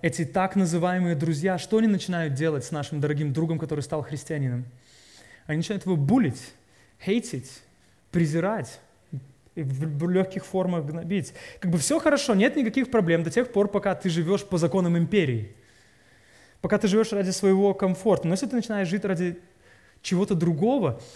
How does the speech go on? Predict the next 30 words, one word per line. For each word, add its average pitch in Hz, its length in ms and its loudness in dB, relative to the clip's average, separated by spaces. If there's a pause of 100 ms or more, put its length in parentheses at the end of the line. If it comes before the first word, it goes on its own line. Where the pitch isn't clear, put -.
(180)
ты 185 80 -4
становишься 202 260 0
бельмом 185 680 4
на 175 80 2
глазу 160 260 2
других 165 380 -2
людей. 165 180 0
Ты 180 80 -6
становишься 202 360 -2
триггером, 160 1000 4 (400)
который 190 320 6
пробуждает 190 720 4
эту 180 140 0
древнюю 185 600 6
ненависть 175 500 2
в 123 40 -6
греховных 165 640 0
сердцах 165 600 -4
людей, 156 400 0
которые 160 300 -4
принадлежат 151 400 -4
народу, 147 300 -4
который 143 220 -4
бунтует 139 320 -4
против 139 300 -8
Отца. 127 400 -8 (880)
Ты 202 100 2
становишься 226 360 2
триггером, 208 680 6
который 160 340 -2